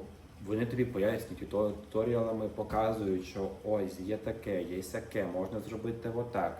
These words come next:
є там... можна зробити там фізику, а це, дивіться, класно виглядає, типу, а це як класна робота, а це як реалістично. У, чесно, мене вже тошнить від цього реалізму.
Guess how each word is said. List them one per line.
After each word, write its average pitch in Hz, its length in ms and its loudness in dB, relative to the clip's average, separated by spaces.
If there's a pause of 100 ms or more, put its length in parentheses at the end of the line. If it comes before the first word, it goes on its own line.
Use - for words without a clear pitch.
є 101 120 2
там... 107 400 -2 (420)
можна 117 220 4
зробити 127 320 6
там 123 220 4
фізику, 104 480 0
а 98 40 4
це, 120 120 -2
дивіться, 117 380 2
класно 117 400 0
виглядає, 110 800 2
типу, 101 340 -2
а 98 160 4
це 113 180 -2
як - 220 -4
класна 117 400 -2
робота, 110 400 2
а 95 40 0
це - 140 -2
як 107 160 2
реалістично. 107 800 2 (720)
У, 107 280 2
чесно, - 440 -2
мене 101 200 0
вже 107 180 -2
тошнить 98 380 -4
від 90 140 -6
цього 90 220 -4
реалізму. 85 560 -4